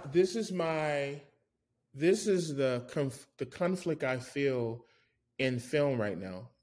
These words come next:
As a filmmaker, I'm starting to try to change how I make movies because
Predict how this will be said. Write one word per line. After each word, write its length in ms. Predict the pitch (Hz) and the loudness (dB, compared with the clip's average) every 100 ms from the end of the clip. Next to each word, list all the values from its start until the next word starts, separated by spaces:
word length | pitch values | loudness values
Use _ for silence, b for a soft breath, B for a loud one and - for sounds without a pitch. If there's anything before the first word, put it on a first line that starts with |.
| _ | _
As 160 | 127 120 | 0 0
a 60 | |
filmmaker, 640 | 120 147 147 131 120 120 120 | -2 -2 0 2 0 -2 -4
I'm 140 | 127 120 | -2 -4
starting 400 | - 143 139 123 | 2 4 4 0
to 60 | |
try 280 | 120 - 131 | -4 -2 0
to 60 | 113 | -2
change 640 | - - 143 143 131 123 | -6 -6 -2 -2 -4 -4
how 180 | 127 120 | -2 0
I 120 | 113 | 0
make 220 | 113 110 | -2 -2
movies 360 | 110 127 127 117 | 0 0 0 -4
because 560 | 110 - 117 107 104 | -8 -4 0 0 -2